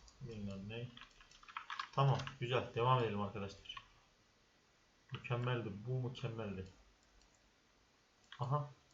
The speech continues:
Bunu böyle kesen adam dövüş metinlerine, üzüntü metinlerine neler yapmak? Ah, üç yüz, üç yüz yirmi vuruyoruz ya. Üç yüz yirmi vuruyoruz.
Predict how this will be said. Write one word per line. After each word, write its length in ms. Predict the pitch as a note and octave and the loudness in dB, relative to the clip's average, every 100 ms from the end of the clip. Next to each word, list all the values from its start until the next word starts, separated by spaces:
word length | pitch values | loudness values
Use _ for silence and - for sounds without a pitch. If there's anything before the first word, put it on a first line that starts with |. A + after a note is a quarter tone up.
| _ _ - - - | _ _ -20 -20 -4
Bunu 200 | B2 C3 | 2 6
böyle 200 | C#3 C#3 | 8 8
kesen 240 | C3+ B2+ C#3 | 4 6 6
adam 320 | B2 C3+ - - - - - - - - - _ _ _ | 8 6 2 -6 -12 -16 -16 -20 -20 -20 -20 _ _ _
dövüş 280 | A#2 B2+ B2+ | 0 2 4
metinlerine, 600 | C3 B2+ B2 B2 B2+ C3 - - - - - - - - | 2 2 0 0 0 -2 -6 -16 -20 -20 -20 -20 -20 -4
üzüntü 320 | A#2 A#2+ C3 | -2 0 0
metinlerine 500 | B2+ B2+ A#2 A#2 B2 | 0 0 -2 -2 0
neler 220 | A2 A2+ | 0 -2
yapmak? 280 | G#2 G2 G2+ | -2 -6 -8
Ah, 320 | A#2 - - A#2 | -8 -8 -10 -10
üç 200 | - A2 | -10 -8
yüz, 120 | G#2+ | -8
üç 300 | - - A#2 | -10 -10 -8
yüz 160 | A2 | -4
yirmi 200 | A2+ A#2+ | 0 2
vuruyoruz 460 | B2 G#2+ G2+ F#2+ F2 | 2 0 -2 -2 -2
ya. 120 | F#2 | -4
Üç 360 | - - - A#2+ | -4 -8 -8 -8
yüz 200 | G#2+ G#2+ | -6 -2
yirmi 260 | A2+ C3 | 2 6
vuruyoruz. 560 | C3 A2 G#2+ A2 - - | 6 6 0 -2 -4 -12